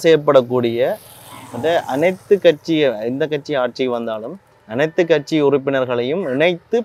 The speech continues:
பயணித்து மக்களுக்கான அதிகார, அதி-, அதிகாரங்களுக்கு உட்பட்ட, அஹ், சேவையை மக்களுக்கு செய்ய வேணும். அதே நேரம் அபிவிருத்தி சார்ந்தும் கன விஷயங்களை செய்ய வேணும். அப்படியான ஒருவர் தான் முதல், முதல்வராக வர வேணும்.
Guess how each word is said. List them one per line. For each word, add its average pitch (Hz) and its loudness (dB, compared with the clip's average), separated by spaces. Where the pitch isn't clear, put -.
பயணித்து 175 4
மக்களுக்கான 196 4
அதிகார, 170 10
அதி-, 139 4
அதிகாரங்களுக்கு 156 6
உட்பட்ட, 147 2
அஹ், 131 2
சேவையை 156 8
மக்களுக்கு 180 6
செய்ய 165 6
வேணும். 101 -4
அதே 143 2
நேரம் 151 0
அபிவிருத்தி 180 4
சார்ந்தும் 156 0
கன 156 2
விஷயங்களை 147 -2
செய்ய 160 4
வேணும். 123 -2
அப்படியான 180 4
ஒருவர் 156 4
தான் 196 6
முதல், 160 2
முதல்வராக 139 4
வர 135 6
வேணும். 107 -2